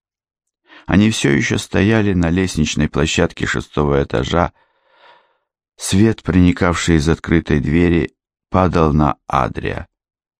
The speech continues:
Сара не приглашала его войти. «Я люблю тебя.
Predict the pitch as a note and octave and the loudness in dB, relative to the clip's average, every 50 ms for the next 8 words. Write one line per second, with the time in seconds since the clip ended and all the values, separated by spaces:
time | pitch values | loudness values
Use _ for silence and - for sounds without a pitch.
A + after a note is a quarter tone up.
0 | _ _ _ _ _ _ _ - - - A#2 A#2 A2+ A2 G#2+ G2 F#2 G2 F#2+ F#2 | _ _ _ _ _ _ _ -12 -4 -2 0 0 0 0 0 0 0 0 0 0
1 | F#2 F#2 E2 F#2 F2+ F#2+ F#2+ - - A2+ G2+ E2+ C#2+ C#2 B1+ A1+ G#1+ - B1+ A#1+ | -2 -2 0 0 0 0 -2 -2 0 0 0 0 0 -2 -4 -4 -4 -4 -4 -4
2 | - G#1+ G1+ G1+ G1+ - - - G1+ - _ _ _ _ _ _ _ _ _ _ | -4 -4 -6 -6 -6 -10 -12 -14 -14 -14 _ _ _ _ _ _ _ _ _ _
3 | _ _ _ _ _ _ _ _ _ _ _ _ _ _ _ _ _ _ _ _ | _ _ _ _ _ _ _ _ _ _ _ _ _ _ _ _ _ _ _ _
4 | _ _ - - E2 F2+ F#2+ F#2 F2+ F#2 F#2+ E2+ F#2 G2 G2+ G2+ F2+ - - - | _ _ -6 0 2 2 4 4 2 2 0 0 2 2 2 2 0 -2 -4 -6
5 | C2+ - G1+ G1+ - - | -6 -4 -4 -8 -8 -10